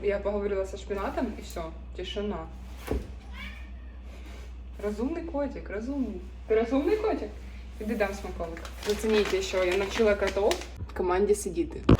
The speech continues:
Сідані. Сидіти. Сидіти. Молодець. Тримай.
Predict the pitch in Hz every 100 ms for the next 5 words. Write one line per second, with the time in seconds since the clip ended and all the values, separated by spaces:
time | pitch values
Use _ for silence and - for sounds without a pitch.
0 | - - - - - - - 190 190 -
1 | 339 277 269 - - - - 226 240 -
2 | 226 - - - - - - - - -
3 | - - 233 233 226 - 226 294 - -
4 | - - - - - - - - - -
5 | - - - - - - 190 190 196 208
6 | - - - - - - 202 196